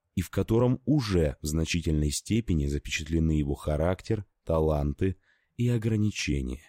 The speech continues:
Смотри главу четыре один тире четыре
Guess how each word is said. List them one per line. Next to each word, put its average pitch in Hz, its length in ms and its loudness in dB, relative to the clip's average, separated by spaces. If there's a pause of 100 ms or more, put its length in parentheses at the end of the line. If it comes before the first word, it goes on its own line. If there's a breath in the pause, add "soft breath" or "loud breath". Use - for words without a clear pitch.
(480)
Смотри 76 460 -2
главу 71 340 0
четыре 87 720 -2 (180)
один 107 480 -2
тире 107 340 0
четыре 101 600 0